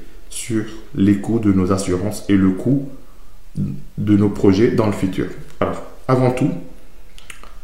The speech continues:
avant tout, la santé et le bien-être, avant, c'était une affaire personnelle. Donc ça, c'était bien avant. C'était une affaire personnelle. Donc aujourd'hui, notre santé,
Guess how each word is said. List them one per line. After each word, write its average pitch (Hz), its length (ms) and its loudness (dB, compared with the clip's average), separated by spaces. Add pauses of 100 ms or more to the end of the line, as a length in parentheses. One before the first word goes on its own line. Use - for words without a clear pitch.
(140)
avant 117 240 4
tout, 135 160 0
la 131 140 6
santé - 360 0
et 113 60 2
le 101 80 4
bien-être, 95 400 2 (2250)
avant, 113 320 2
c'était 117 340 4
une 104 160 2
affaire 98 340 -2 (320)
personnelle. - 520 0 (840)
Donc 98 220 0
ça, 120 140 4
c'était - 260 0
bien 98 240 0 (340)
avant. - 280 -8 (640)
C'était 107 200 -2
une 98 80 2
affaire - 180 -8
personnelle. - 400 -8 (460)
Donc 92 180 -2
aujourd'hui, 104 480 2
notre 101 300 0
santé, 107 560 0